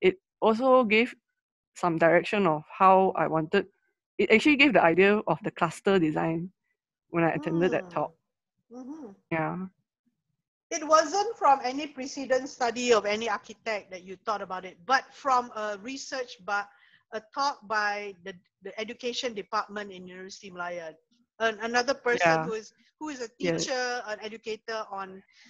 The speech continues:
Speaker 2: curriculum that gave the talk, right?
Speaker 1: Uh,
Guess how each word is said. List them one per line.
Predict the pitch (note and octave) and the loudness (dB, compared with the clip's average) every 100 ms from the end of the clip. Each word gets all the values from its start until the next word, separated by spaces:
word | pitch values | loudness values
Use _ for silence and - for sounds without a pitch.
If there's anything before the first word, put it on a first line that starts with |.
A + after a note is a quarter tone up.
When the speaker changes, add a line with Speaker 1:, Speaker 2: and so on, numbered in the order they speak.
| _ | _
Speaker 2:
curriculum | - A#3 B3 A#3+ A#3 A3+ G#3+ G3 F#3+ G3 | -8 -4 0 0 2 2 2 -2 -14 -6
that | G3 F3+ | -6 -4
gave | G#3 F3+ | -6 -6
the | F3+ | -6
talk, | A3 F#3 A#3+ | -4 -2 -2
right? | F4 C5+ _ _ _ _ _ _ - | -4 -4 _ _ _ _ _ _ 4
Speaker 1:
Uh, | G3+ F#3+ F#3 F#3 | 8 8 8 6